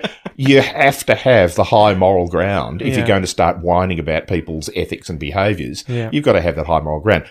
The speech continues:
Speaker 2: So he never got sacked. He resigned, um, from the National Party.
Speaker 1: <laughs> There's Joanna in the background.
Speaker 2: He
Speaker 1: Sorry,
Speaker 2: resigned
Speaker 1: guys.
Speaker 2: his seat at the, uh, and he got re-elected,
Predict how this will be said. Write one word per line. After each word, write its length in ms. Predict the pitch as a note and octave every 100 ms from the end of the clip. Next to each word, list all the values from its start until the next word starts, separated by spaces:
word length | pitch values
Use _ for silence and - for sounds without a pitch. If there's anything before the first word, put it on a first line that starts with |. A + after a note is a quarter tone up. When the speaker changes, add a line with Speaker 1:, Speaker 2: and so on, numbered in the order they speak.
| _
Speaker 2:
So 380 | - C3+ B2+ B2 - _
he 160 | C3 D#3
never 160 | F#3 C#3
got 160 | G#2
sacked. 320 | - F#2 F2
He 100 | -
resigned, 760 | F#2 F2 D2+ F#2 E2+ A1+ - - _ -
um, 260 | E2 D#2+
from 160 | D2+ F2+
the 80 | E2
National 360 | D#2+ D#2+ - D#2
Party. 380 | D#2+ B1+ D2
Speaker 1:
<laughs> 60 | D3+
There's 140 | C3+
Joanna 360 | B2 B2+ A#2+ B2
in 80 | B2
the 60 |
background. 400 | B2 A#2+ B2+ B2 B2
Speaker 2:
He 80 |
Speaker 1:
Sorry, 160 | A#2+ C3
Speaker 2:
resigned 400 | B2 C3 C3 C#3
Speaker 1:
guys. 60 | C3+
Speaker 2:
his 120 | A2
seat 380 | - C3 G2 - - _
at 160 | G2 F#2+
the, 400 | F#2+ F2+ F2+ F#2
uh, 360 | F2+ F2+ F2 F2
and 460 | G2+ F#2 F2+ D#2+ -
he 140 | G#2+
got 220 | F#2+ A2+ G2+
re-elected, 580 | G2 F#2 D#3 - -